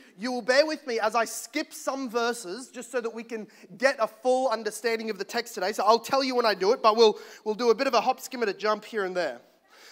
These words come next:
Verse sixteen, Hear now the word of God. If a man seduces a virgin who is not betrothed and lies with her, he shall give the bride price for her and make her his wife.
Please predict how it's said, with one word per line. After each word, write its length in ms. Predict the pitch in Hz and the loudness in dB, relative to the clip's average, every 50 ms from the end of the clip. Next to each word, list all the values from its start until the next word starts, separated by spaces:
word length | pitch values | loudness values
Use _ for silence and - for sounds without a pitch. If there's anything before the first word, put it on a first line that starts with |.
| - - | 2 6
Verse 200 | 285 302 302 302 | 8 8 8 6
sixteen, 540 | - 277 - - - - 202 180 151 139 - - - | 2 -4 -4 -4 0 0 0 0 -2 -6 -12 -12 -6
Hear 160 | - 339 349 | -2 0 2
now 160 | 320 277 262 | 4 4 6
the 80 | 233 220 | 4 4
word 240 | 208 226 233 226 | 6 4 4 4
of 140 | 214 185 156 | 2 0 -2
God. 240 | 175 160 139 123 117 - _ _ _ _ _ _ _ _ _ _ _ _ _ _ _ _ _ _ _ _ _ - - - - - - - | -2 -2 -2 -2 -4 -10 _ _ _ _ _ _ _ _ _ _ _ _ _ _ _ _ _ _ _ _ _ -20 -20 -20 -20 -18 -8 -4
If 140 | 269 285 349 | -4 0 2
a 80 | 339 | 2
man 340 | 320 269 240 247 262 277 269 | 4 6 6 6 6 4 2
seduces 560 | - - 254 180 175 240 285 285 294 294 254 285 | -2 -8 -8 -6 -2 0 0 0 -2 -4 -6 -6
a 40 | |
virgin 500 | 254 208 226 226 233 233 233 240 262 269 | -2 2 4 4 4 4 2 0 -8 -8
who 120 | 233 240 240 | -6 -6 -6
is 160 | 214 180 196 | -6 -2 2
not 240 | 226 254 277 277 - | 4 4 4 4 0
betrothed 680 | 269 269 - - 294 262 208 185 196 247 262 - - - - - - | -8 -8 -6 -2 0 2 2 2 2 0 -2 -4 -12 -20 -20 -12 -8
and 120 | 185 196 196 | -6 -2 2
lies 300 | 196 214 240 254 226 196 | 4 6 6 4 4 0
with 180 | 247 - - 190 | -4 -6 -4 -2
her, 260 | 175 165 185 240 - - - - - - - | 0 0 0 0 -2 -8 -20 -20 -20 -14 -10
he 140 | 269 269 | -6 -4
shall 220 | 233 - 262 233 226 | -2 0 0 0 0
give 320 | 180 - 254 294 294 269 | 0 -2 -4 -4 -4 -4
the 80 | 262 233 | -6 -6
bride 400 | 175 208 226 247 254 262 254 - | -2 2 4 6 6 6 4 0
price 340 | - 208 180 175 170 - - | -2 0 0 0 0 -2 -4
for 240 | - 196 185 180 | -4 -2 -2 0
her 240 | 185 202 208 240 254 - - - - - | 0 0 0 0 -2 -4 -10 -14 -8 -6
and 180 | 208 220 214 | -6 -2 0
make 220 | 220 226 226 226 226 | 0 0 0 0 -4
her 100 | 208 190 | -8 -6
his 180 | - 202 170 | -8 -8 -8
wife. 540 | 175 208 233 220 180 151 - - - - | 0 6 8 8 8 6 4 -4 -20 -20